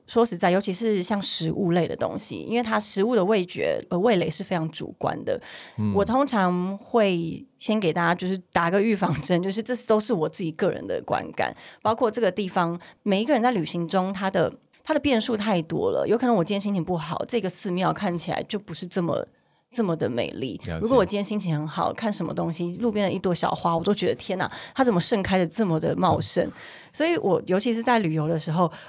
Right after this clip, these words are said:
Speaker 1: 我是很忠于我自己当下的感受。
Speaker 2: 了解。
Speaker 1: 对。
Speaker 2: 那因为你的工作的关系，所以我可以说你是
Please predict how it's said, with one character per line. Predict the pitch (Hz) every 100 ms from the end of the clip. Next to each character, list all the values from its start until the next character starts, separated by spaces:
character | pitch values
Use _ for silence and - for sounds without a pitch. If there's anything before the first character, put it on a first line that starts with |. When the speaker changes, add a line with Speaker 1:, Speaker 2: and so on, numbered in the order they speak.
| -
Speaker 1:
我 | 170
是 | 160 285
很 | - 165 151 160
忠 | 202 214
于 | 170
我 | 160
自 | - 202
己 | 151
当 | 156 170
下 | 165 -
的 | -
感 | - -
受。 | - - - -
Speaker 2:
了 | 85
解。 | 80 - - -
Speaker 1:
对。 | - 165
Speaker 2:
那 | 165 143
因 | 170
为 | 165
你 | 110
的 | 95
工 | 101 123
作 | 127
的 | 110
关 | 104 101
系， | - 95
所 | 95 117
以 | 104
我 | 87
可 | 104
以 |
说 | 92 95
你 | 85
是 | 78 90 85